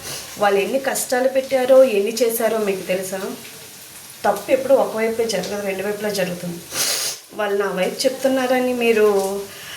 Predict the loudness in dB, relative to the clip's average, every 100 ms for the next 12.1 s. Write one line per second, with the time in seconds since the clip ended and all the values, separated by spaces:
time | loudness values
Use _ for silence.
0 | -12 -2 0 0 0 -4 -6 -14 -4 -2
1 | 0 4 4 2 0 0 0 0 -2 -2
2 | 0 0 0 -4 -4 -4 -4 -6 -12 -16
3 | -18 -20 -20 -18 -16 -14 -16 -18 -18 -12
4 | -4 -2 0 -2 -6 -6 -10 -16 -18 -18
5 | -18 -18 -18 -18 -18 -18 -16 -4 -4 0
6 | 0 2 0 -2 0 2 2 -2 -6 -8
7 | -14 -18 -18 -18 -18 -18 -6 0 0 2
8 | 2 0 0 -2 -4 -4 -4 -4 -4 -4
9 | -6 -6 -4 -4 -4 -10 -14 -20 -20 -20
10 | -20 -20 -18 -8 -2 0 0 4 4 4
11 | 0 -2 0 0 0 -4 -4 -4 -4 -6